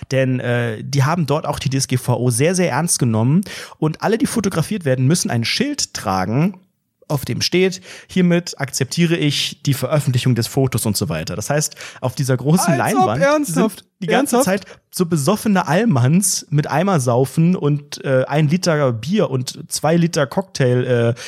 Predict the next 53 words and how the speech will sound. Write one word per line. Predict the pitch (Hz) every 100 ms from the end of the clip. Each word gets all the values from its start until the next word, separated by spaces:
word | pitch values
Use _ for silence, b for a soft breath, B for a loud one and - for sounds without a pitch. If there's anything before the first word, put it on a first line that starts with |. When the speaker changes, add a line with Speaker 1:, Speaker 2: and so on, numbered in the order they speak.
| B
Speaker 1:
in | 131
der | 127 117
Hand. | 143 214 196
Und | 170
einer | 160 185
trägt | 175 190
immer | 175
dieses | 151 135
Schild | - 190 156
wie | 151 175 -
„Ich | 185 240 -
Schrägstrich | - 180 175 - 135 120
wir | 175 220
bestätigen | 160 - 165 190 190 175 156
die | 151
Veröffentlichung.“ | 143 143 151 135
Ich |
denke | - 110
immer, | 113
„Ach | 110 -
du | -
Scheiße, | 165 - 151 220 302
ist | 160
das | 156
euer | 160 151
Speaker 2:
Aber | 170
ist |
Speaker 1:
Ernst?“ | 175
Speaker 2:
ja | 160
eine | 135
kluge | 131 170 214 185
Speaker 1:
Das | -
war |
Speaker 2:
Lösung | 196 147 139
Speaker 1:
so |
Speaker 2:
irgendwo. | 135 135 135 135
Speaker 1:
lustig. | 127 120 - -
Speaker 2:
Und | 170 117
Speaker 1:
Ja, | 113
Speaker 2:
gaggig. | 151 127
Speaker 1:
ist | 127
jetzt, | 151 - -
äh, | 135 127 123 120 - -
optisch | 165 - 156 143
vielleicht | - 127 131 131
ein |
bisschen | 127 131
fragwürdig, | 120 120 165 - 170 170 165 -
aber, | 139 143 139 135 135
Speaker 2:
Aber | 240
Speaker 1:
äh, | 190
Speaker 2:
witzig. | 123 113
Speaker 1:
Mensch. | 101 -